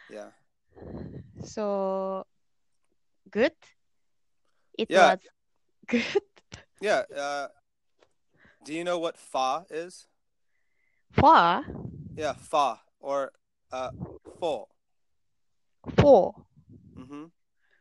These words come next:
Speaker 2: Pho.
Speaker 1: Do you know what it is?
Speaker 2: I don't know. Pho.
Speaker 1: You don't know?
Speaker 2: Hmm.
Speaker 1: Uh, it's a Vietnamese.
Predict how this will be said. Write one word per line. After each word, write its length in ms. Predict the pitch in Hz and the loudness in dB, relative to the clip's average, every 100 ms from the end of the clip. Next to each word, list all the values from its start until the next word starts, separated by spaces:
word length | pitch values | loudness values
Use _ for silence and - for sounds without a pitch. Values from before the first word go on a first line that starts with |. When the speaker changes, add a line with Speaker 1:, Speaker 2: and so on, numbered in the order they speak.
| _ _ _ _ _ - - | _ _ _ _ _ -8 0
Speaker 2:
Pho. 440 | 285 269 180 202 - - - - - - - - - - _ _ _ _ _ - | 4 6 4 0 -6 -8 -16 -20 -20 -16 -16 -16 -18 -20 _ _ _ _ _ -12
Speaker 1:
Do 80 | |
you 120 | 139 143 | -6 -2
know 280 | 135 170 226 - | -2 -4 -8 -10
what 160 | 135 | -6
it 100 | 135 127 | -4 -4
is? 320 | 147 202 - _ _ _ _ _ _ _ | -6 -10 -20 _ _ _ _ _ _ _
Speaker 2:
I 160 | - 220 | 0 2
don't 280 | 214 214 202 | 2 0 0
know. 360 | 214 180 190 - _ _ | -2 -2 -6 -16 _ _
Pho. 320 | - 220 180 | 0 2 4
Speaker 1:
You 40 | 143 | 0
don't 80 | 117 | -4
know? 220 | 123 160 _ _ _ _ _ | -6 -8 _ _ _ _ _
Speaker 2:
Hmm. 160 | 214 170 170 _ - | -10 -10 -12 _ -4
Speaker 1:
Uh, 260 | 139 143 - - | -2 -2 -6 -8
it's 320 | 147 - - - | -8 -8 -12 -6
a 220 | 135 131 | -6 -6
Vietnamese. 1080 | 113 131 151 160 160 139 143 147 147 - | -8 -6 -4 -6 -10 -8 -8 -8 -12 -18